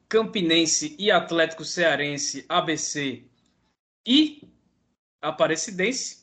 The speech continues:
Mas, como já tá tudo definido, agora falta o Felipe chegar com a gente pra, pra última seleção dessa, da, da Série D desta temporada.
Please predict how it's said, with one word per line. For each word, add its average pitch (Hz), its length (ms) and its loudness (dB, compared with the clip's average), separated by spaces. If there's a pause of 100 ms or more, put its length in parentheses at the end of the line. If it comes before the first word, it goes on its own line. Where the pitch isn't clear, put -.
(480)
Mas, 208 680 -2 (240)
como 190 240 -6
já 170 180 2
tá 160 140 0
tudo 165 320 -10
definido, 208 480 -6
agora 202 260 0
falta 196 340 0
o 220 80 2
Felipe 190 480 -6
chegar 160 500 0
com 180 100 -8
a 160 80 2
gente 139 300 -8
pra, 180 500 0 (440)
pra 247 160 6
última 220 460 0
seleção 160 720 -4 (600)
dessa, 147 420 -4 (380)
da, 135 380 0
da 135 140 -6
Série 151 260 0
D 135 500 -4
desta 175 300 -2
temporada. 156 540 -4